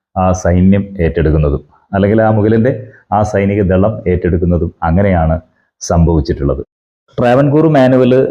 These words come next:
നമ്മൾ പരിശോധിക്കുമ്പോൾ അതിൻ്റെ, ആ, വോളിയം ഒന്നിൻ്റെ പേജ് മുന്നൂറ്റി പതിമൂന്നിൽ നമുക്ക് കാണാൻ സാധിക്കുന്നത് മുഗളൻ വളരെ കുറഞ്ഞ കാലമാണ്, ആ, ഈ, ആ, തിരുവിതാംകൂറിൻ്റെ, ആ, പ്രദേശങ്ങൾ, ആ, ഭരണത്തിൽ, ആ,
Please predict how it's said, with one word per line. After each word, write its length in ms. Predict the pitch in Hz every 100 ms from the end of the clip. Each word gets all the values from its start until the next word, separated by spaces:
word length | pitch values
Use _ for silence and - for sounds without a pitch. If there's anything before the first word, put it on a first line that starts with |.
| - 123
നമ്മൾ 180 | 113 113
പരിശോധിക്കുമ്പോൾ 540 | 107 90 95 90 87 92
അതിൻ്റെ, 280 | 92 95 104 104 - _ _ _ _ _ -
ആ, 80 | 101
വോളിയം 340 | 98 95 101 101
ഒന്നിൻ്റെ 400 | 101 104 104 110 - - - 110 95
പേജ് 340 | 98 95 92 104
മുന്നൂറ്റി 360 | 95 95 92
പതിമൂന്നിൽ 560 | 92 95 87 95 95 101 98
നമുക്ക് 280 | 92 90 92
കാണാൻ 240 | 85 85 -
സാധിക്കുന്നത് 540 | 85 80 82 85 82 78 - _ _ _ _ _ -
മുഗളൻ 360 | 104 113 127
വളരെ 300 | 123 110 113 127 -
കുറഞ്ഞ 300 | 113 107 123
കാലമാണ്, 540 | 117 104 98 95 92 95 - -
ആ, 60 | 92 92 92
ഈ, 40 | 95 - _ _ _
ആ, 100 | 92 90 87 82 76 - _
തിരുവിതാംകൂറിൻ്റെ, 680 | - 85 90 95 95 92 90 98 - - _ _ _ _
ആ, 60 | 98
പ്രദേശങ്ങൾ, 600 | 92 92 90 90 95 90 - -
ആ, 120 | - 87
ഭരണത്തിൽ, 540 | 92 90 90 80 92 90 - _
ആ, 60 | 87